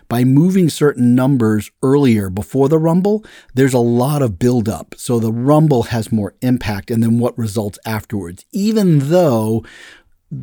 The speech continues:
the problem is there aren't a lot of songs left after the rumble. Um, not stuff that's, like, really as good or as memorable. Although I thought the sequence of I Feel Pretty was done better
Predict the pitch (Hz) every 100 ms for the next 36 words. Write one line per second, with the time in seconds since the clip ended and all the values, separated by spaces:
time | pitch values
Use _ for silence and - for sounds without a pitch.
0 | 127 - 107 - - 165 165 160 147 120
1 | 113 110 104 131 123 117 131 143 123 123
2 | 117 - - 127 123 117 98 92 85 92
3 | 82 - 82 82 76 - - _ _ -
4 | 90 85 92 123 117 - 110 - 90 -
5 | 90 - 107 107 98 92 - 101 92 -
6 | 98 95 87 85 87 95 - - _ _
7 | - - 127 120 113 117 151 123 113 110
8 | 107 - - _ - 127 - - 143 131
9 | 117 - 151 139 120 110 110 101 123 120
10 | - 117 98 - 165 123 110 - - _
11 | - 117 - 120 113 - _ 143 139 123
12 | 113 107